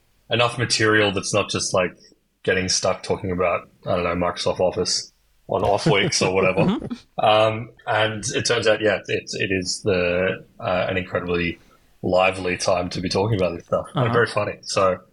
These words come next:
Speaker 2: So,
Speaker 1: what
Speaker 2: so
Speaker 1: did
Speaker 2: take, can you take us briefly through, uh, what po-,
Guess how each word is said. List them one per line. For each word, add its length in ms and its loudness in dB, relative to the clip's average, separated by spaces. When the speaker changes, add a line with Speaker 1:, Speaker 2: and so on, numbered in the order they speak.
Speaker 2:
So, 220 0
Speaker 1:
what 120 -2
Speaker 2:
so 100 0
Speaker 1:
did 140 0
Speaker 2:
take, 420 -2
can 120 2
you 60 4
take 220 0
us 160 -2
briefly 560 0
through, 540 2
uh, 680 0
what 260 -2
po-, 160 0